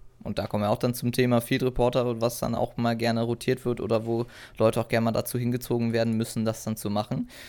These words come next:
Nämlich schlägt ja auch voll im T V zu, äh, spontane Plan- und Personaländerungen, die es dann bei Sky und bei R T L gab. Das betrifft immer Schmiso extrem, weil er natürlich dann für beide Institutionen dort, äh, dabei ist.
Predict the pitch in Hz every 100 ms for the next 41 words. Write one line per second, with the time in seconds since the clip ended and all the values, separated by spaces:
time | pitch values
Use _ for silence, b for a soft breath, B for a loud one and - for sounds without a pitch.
0 | B - 110 117 - - - 117 - 110
1 | - - - 139 170 151 135 123 117 139
2 | - 156 151 156 160 139 117 - 113 123
3 | 120 120 117 - - - - - 113 123
4 | 131 - - 110 - 117 113 107 113 -
5 | 123 117 117 113 - 110 107 - 113 110
6 | - - 90 101 90 117 139 110 - -
7 | - - - - - 113 - - B B
8 | - 104 104 - 131 135 135 - 117 -
9 | 131 143 117 104 104 107 117 107 107 101
10 | - 107 123 123 B B 113 120 117 -
11 | - 123 117 113 107 113 - 120 110 110
12 | 117 113 117 - -